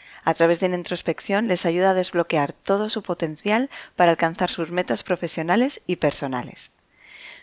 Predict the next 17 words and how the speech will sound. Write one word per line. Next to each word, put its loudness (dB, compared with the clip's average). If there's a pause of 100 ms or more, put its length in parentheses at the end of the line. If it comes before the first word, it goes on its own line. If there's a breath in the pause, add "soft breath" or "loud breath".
Veremos 4
con 0
María 4
cómo 0
ha 0
sido 0
su -4
evolución -2
en -2
este -6
tiempo, -4 (100)
hasta -2
llegar -2
a 4
donde 0
está -4
hoy. -10